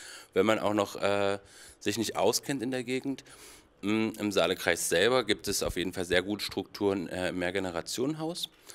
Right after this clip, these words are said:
Da würde ich sagen, äh, ist auf jeden Fall viel passiert, ähm, und passiert auch immer mehr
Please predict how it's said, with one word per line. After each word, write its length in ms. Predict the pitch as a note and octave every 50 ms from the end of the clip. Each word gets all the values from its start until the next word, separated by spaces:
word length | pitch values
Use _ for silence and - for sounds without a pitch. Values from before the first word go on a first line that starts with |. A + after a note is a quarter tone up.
| - - - - - -
Da 140 | - - F#2+
würde 160 | G2+ G#2 G2+
ich 80 | G2+ -
sagen, 600 | - G2 G2 G2+ G2+ G2+ G2+ G#2 G#2+ G#2 - - -
äh, 540 | F2 F#2+ F#2+ F#2+ F#2+ F#2 F#2 F#2 F#2 F#2+ F#2 - -
ist 140 | G2+ - -
auf 140 | G2 - -
jeden 180 | G2+ G2+ G#2
Fall 180 | - - G2+ F#2
viel 260 | - - - A#2 A#2+
passiert, 680 | A#2 - A2 - - - - G#2+ B2 C#3 D#3 - - - -
ähm, 340 | - F#2+ G2+ G2+ G2+ G2 G2
und 140 | F#2+ G2 G2
passiert 320 | - G#2+ G2+ - A2+ -
auch 100 | G2 F#2+
immer 220 | F#2 F#2+ F#2+ F2+ F2
mehr 420 | F2 F2 F#2 G#2 B2 C#3 D3+ D#3